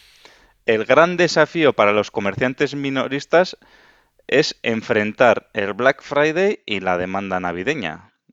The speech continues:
Entonces, recordaos que cuanto más dure esta crisis del transporte marítimo, más problemas tendrá la Navidad. Y recordaros que adelantéis vuestras compras de Black Friday y de Navidad, porque si no,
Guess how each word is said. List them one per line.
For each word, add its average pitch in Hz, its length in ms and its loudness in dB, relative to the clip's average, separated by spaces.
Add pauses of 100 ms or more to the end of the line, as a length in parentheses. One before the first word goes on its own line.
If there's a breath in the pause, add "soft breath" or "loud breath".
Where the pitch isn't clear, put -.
(160)
Entonces, 92 500 -6 (280)
recordaos 101 500 -2
que - 80 -12
cuanto 98 280 -10
más 117 260 -4
dure 117 240 -2
esta 117 240 -2
crisis 120 400 -8
del 95 120 -6
transporte 107 380 -6
marítimo, 135 540 -6 (100)
más 131 300 0
problemas 135 580 0
tendrá 98 340 -2
la 107 140 0
Navidad. 87 400 -6 (880 soft breath)
Y 190 320 2
recordaros 139 1120 2 (760 soft breath)
que 151 420 2 (1300)
adelantéis 98 720 0
vuestras 110 340 -6
compras 107 360 -2
de 104 80 0
Black 110 300 2
Friday 120 520 2
y 127 120 0
de 127 80 -2
Navidad, 160 540 4
porque 117 360 4
si 117 180 0
no, 160 340 4